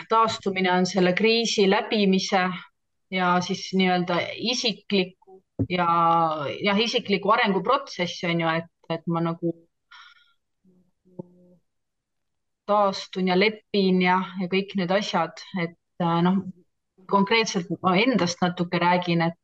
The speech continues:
äh, et siis minul hästi vedas, et mul sattusid kuidagi olema kõrval inimesed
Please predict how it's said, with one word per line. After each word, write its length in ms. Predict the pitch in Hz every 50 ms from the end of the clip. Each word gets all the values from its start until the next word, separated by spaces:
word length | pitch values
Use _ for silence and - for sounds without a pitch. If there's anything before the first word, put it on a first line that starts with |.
| _ -
äh, 420 | - 165 165 170 170 - - - - - - -
et 140 | - 180 175
siis 160 | - 185 170
minul 220 | 208 220 226 220 202
hästi 240 | 220 214 - - 190
vedas, 400 | 202 226 220 220 185 175 170 -
et 120 | 175 - -
mul 320 | 180 185 190 185 180 175
sattusid 560 | 175 214 220 - - - 202 196 - 180 -
kuidagi 340 | - 202 196 208 190 175 185
olema 400 | 180 202 220 214 196 180 175 165 170
kõrval 460 | 185 202 220 - 226 214 196 175 175
inimesed 760 | 202 247 262 247 208 180 170 175 175 - 175 165 - - -